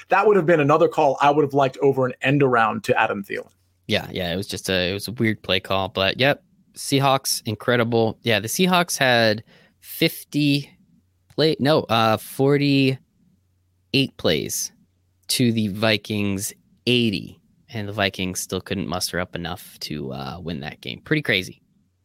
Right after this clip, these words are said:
Speaker 2: Pretty darn crazy. Neither of these defenses is good. That's another thing we learned from this game, uh, but we already kinda knew that. Uh, the last, the Monday Night Football game, while we are actually recording this, the Tuesday night game is currently going on,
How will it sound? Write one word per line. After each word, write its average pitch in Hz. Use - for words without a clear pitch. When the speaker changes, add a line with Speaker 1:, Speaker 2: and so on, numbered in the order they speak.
Speaker 2:
Pretty 120
darn 107
crazy. 90
Neither 151
of 135
these 123
defenses 101
is 98
good. 87
That's -
another -
thing -
we 73
learned -
from -
this 107
game, -
uh, 98
but 113
we 113
already 101
kinda 95
knew 98
that. -
Uh, 131
the 123
last, 135
the 120
Monday 175
Night 110
Football 101
game, 92
while 117
we 131
are 131
actually 113
recording 110
this, 104
the 120
Tuesday 175
night 131
game 117
is 101
currently 117
going 107
on, 101